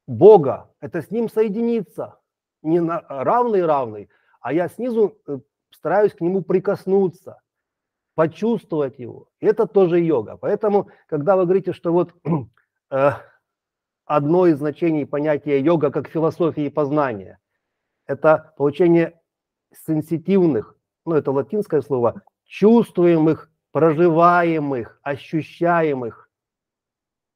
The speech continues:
ну, как назовём, опыта, да, опыта. Вот. Это только возможно при соединении. Вот. И поэтому йога означается, я соединяюсь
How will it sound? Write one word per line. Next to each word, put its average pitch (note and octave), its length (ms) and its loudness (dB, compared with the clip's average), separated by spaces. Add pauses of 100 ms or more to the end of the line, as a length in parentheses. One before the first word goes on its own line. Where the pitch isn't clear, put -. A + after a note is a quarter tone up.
(160)
ну, C3 120 -10
как A#2 200 -10
назовём, G#2+ 440 -6 (320)
опыта, E3 500 4 (120)
да, B2 280 -10
опыта. E3 460 -8 (440)
Вот. A#2 200 -12 (120)
Это F#3 400 -4 (180)
только A3+ 300 4
возможно F3+ 480 0
при F3 280 -6
соединении. D#3 880 -6 (600)
Вот. A#2+ 220 -12
И C3 40 -10
поэтому G3 380 -2
йога G#3 260 2
означается, F3 640 -4 (180)
я F3+ 300 2
соединяюсь F3+ 920 -4